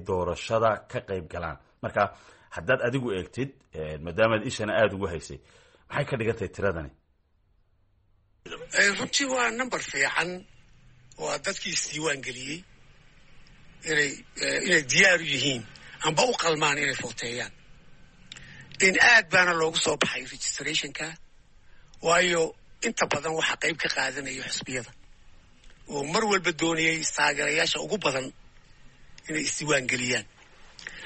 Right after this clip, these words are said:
Speaker 2: Laakiin markaa runta iyo xaqiiqada loo noqdo, intan diiwaan gashan ee malyuunka iyo dheeraadka ahay,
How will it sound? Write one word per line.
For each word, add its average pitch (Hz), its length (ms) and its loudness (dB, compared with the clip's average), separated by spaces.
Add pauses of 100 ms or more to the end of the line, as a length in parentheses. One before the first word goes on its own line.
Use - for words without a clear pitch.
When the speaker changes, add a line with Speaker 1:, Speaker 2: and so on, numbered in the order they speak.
(120)
Speaker 2:
Laakiin 190 280 4
markaa 202 340 6
runta 254 280 0
iyo 196 140 6
xaqiiqada - 400 2
loo 151 180 0
noqdo, 135 300 -8 (1400)
intan 247 420 6
diiwaan 170 360 4
gashan 151 360 0 (280)
ee 147 100 -4
malyuunka 156 580 2
iyo 143 180 -2
dheeraadka 143 520 4
ahay, - 180 -8